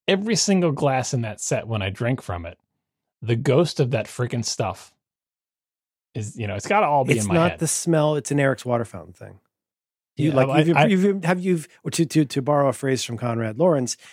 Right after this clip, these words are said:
Speaker 2: you've imprinted on those glasses as being the source of bad taste.
Speaker 1: So here's the thing. Um, when my dishes come out of the dishwasher,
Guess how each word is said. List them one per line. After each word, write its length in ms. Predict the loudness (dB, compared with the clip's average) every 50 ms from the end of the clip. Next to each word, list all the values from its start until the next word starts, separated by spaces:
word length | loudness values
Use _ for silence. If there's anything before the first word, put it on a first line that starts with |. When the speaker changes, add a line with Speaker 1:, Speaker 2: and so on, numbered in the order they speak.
| -12 _
Speaker 2:
you've 160 | 0 2 4 4
imprinted 520 | 2 2 0 0 0 2 2 2 2 2
on 200 | 2 2 0 2
those 240 | 2 2 2 2 0
glasses 680 | 0 0 0 0 2 0 -2 -4 -6 -8 -10 -12 -12 -16 _ _ _ _ _ _
as 160 | -6 -6 -2
being 180 | 0 2 2 2
the 60 | 2 0
source 320 | 0 -2 -2 -2 -2 -4
of 60 | -6
bad 180 | -8 -8 -10 -10
taste. 400 | -12 -14 -14 -16 -18 -20 _ _ _ -20 -20 -20 -20 -20 -20 _ _ -6
Speaker 1:
So 180 | -2 -2 0
here's 200 | 4 4 4 4 4
the 80 | 0
thing. 200 | -4 -4 -6 -8 _ _ -4
Um, 340 | -2 -2 -2 -2 -4 -8 -14 _ _ _ _ _ _ _ _ _ _ _ _ _ -20 -20 -20 _ _ -4
when 340 | 0 2 2 2 2 2 2
my 160 | 4 4 4
dishes 300 | 2 2 0 0 -2 -2
come 180 | -2 0 0
out 100 | 0 0
of 60 | 0 -2
the 60 | -2
dishwasher, 760 | -2 -2 -2 -2 0 0 0 0 0 0 -2 -2 -2 -2 -2